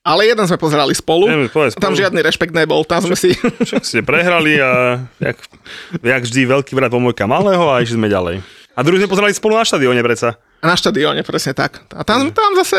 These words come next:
Speaker 1: nepomojkal veľký brat malého, tam si, tam si bol veľmi smutný. Ale zase môžem povedať, že, že žiadny, že rešpekt ku kamarátovi, že to dáme vyžrať pekne. Zase.
Speaker 2: Pochop-, že ko-, prečo, že čo to je za nezmysel?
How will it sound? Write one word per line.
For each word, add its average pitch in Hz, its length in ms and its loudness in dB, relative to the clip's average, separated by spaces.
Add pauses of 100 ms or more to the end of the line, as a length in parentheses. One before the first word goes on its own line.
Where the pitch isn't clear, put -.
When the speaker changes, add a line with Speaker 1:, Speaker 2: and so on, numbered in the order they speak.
Speaker 1:
nepomojkal 165 680 0
veľký 156 220 -2
brat 160 180 -2
malého, 156 340 0
tam 185 200 0
si, 170 180 -2
tam 170 180 -4
si 170 100 -4
bol 165 140 0
veľmi 147 200 -4
smutný. 151 400 -6 (320)
Ale 185 160 0
zase 269 160 0
môžem 294 240 0
povedať, 233 400 0
že, 214 100 2 (200)
že 185 160 2 (200)
žiadny, 185 300 2
že 139 160 0
rešpekt 143 320 0
ku - 80 0
kamarátovi, 151 560 0
že 156 160 -4
to - 160 -8
dáme 160 240 0
vyžrať 165 400 -2
pekne. 151 420 -4
Zase. 156 380 -4
Speaker 2:
Pochop-, - 240 -6
že 98 100 -14
ko-, 95 160 -10
prečo, 104 340 -2
že 104 200 -2
čo 104 160 -4
to 107 160 -4
je 107 80 0
za 110 160 0
nezmysel? 98 480 -4